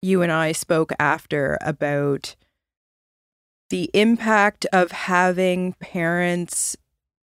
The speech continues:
with that sort of insight and value system in their, in their home, and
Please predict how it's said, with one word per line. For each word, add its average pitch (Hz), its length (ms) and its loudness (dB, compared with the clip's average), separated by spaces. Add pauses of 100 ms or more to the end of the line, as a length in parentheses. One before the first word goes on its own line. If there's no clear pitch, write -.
(220)
with 170 300 0
that 165 320 4
sort 190 280 0
of 170 220 0
insight 170 920 -2 (440)
and 151 640 2
value 151 520 2
system 170 580 0
in 151 160 -4
their, 147 240 -2 (120)
in 160 100 2
their 156 140 2
home, 156 680 2
and 147 400 0